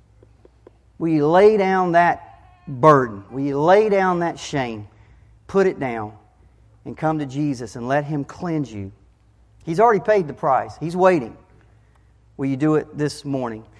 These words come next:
I'm gonna ask, uh, Brother Bill if he'll come in just a minute, and I think the, uh, uh, Priscilla, you guys are gonna come back up. And I, again, I just wanna encourage you. I, again, this has been on my, my mind for many, many months,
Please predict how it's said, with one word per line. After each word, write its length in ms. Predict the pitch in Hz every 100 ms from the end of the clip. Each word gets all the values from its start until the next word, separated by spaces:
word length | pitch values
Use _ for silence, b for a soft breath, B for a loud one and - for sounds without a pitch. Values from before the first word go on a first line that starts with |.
| b
I'm 100 | -
gonna 120 | 208 170
ask, 360 | 175 175 - -
uh, 260 | 160 147 -
Brother 280 | 160 180
Bill 300 | 156 170 175
if 80 | 156
he'll 160 | 190 175
come 540 | - 165 156 156 - - - _ _ _ _ -
in 120 | 156
just 220 | 147 160 -
a 40 |
minute, 280 | 135 143 151
and 120 | 135
I 60 | 131
think 240 | 160 147
the, 240 | 135 120 113
uh, 260 | 127 120 113 147 -
uh, 80 | 165 156
Priscilla, 360 | - 143 147 127
you 140 | 123
guys 260 | 131 131 123
are 40 |
gonna 120 | 123 113
come 220 | 139 131
back 260 | 127 120
up. 320 | 131 127 - b b b b b b b _ _ -
And 80 | 175
I, 80 | 185
again, 200 | 208 180
I 140 | 202
just 140 | 226
wanna 220 | 226 208 165
encourage 600 | 170 - 196 190 170 143
you. 140 | 143
I, 240 | 139 - -
again, 280 | 165 180 180
this 160 | 196
has 100 | 185
been 180 | 165 190
on 160 | 202 185
my, 300 | 175 165 147 -
my 180 | 139 147
mind 600 | 143 156 175 180 151 131
for 140 | - 131
many, 360 | 143 165 180
many 300 | 170 160 156
months, 500 | 147 127 107 - -